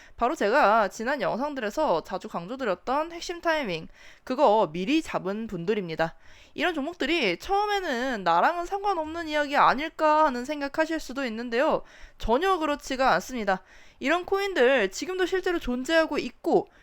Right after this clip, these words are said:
그걸로 수익을 낸 사람들이 있으니까 이런 기사들이 나오고 있는 겁니다. 이 흐름을 미리 분석하고 준비만 잘하면 경제적인 여유,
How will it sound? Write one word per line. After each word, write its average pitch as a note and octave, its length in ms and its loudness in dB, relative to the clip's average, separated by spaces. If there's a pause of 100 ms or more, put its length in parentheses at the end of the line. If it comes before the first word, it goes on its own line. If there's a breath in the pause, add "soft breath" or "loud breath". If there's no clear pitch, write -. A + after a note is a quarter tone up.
그걸로 C#4 600 2
수익을 F#4 420 -2
낸 G3+ 140 0
사람들이 E4+ 480 -2
있으니까 D4+ 840 2
이런 A3+ 260 -4
기사들이 A3+ 480 -6
나오고 F3 420 -2
있는 C4+ 300 -4
겁니다. F3+ 420 -2 (460 loud breath)
이 B3+ 140 0
흐름을 D4+ 520 2
미리 G3 240 -2
분석하고 F#3 800 -4
준비만 G#3+ 420 -2
잘하면 G3+ 560 0 (240 soft breath)
경제적인 G3+ 800 -4
여유, F#3 400 2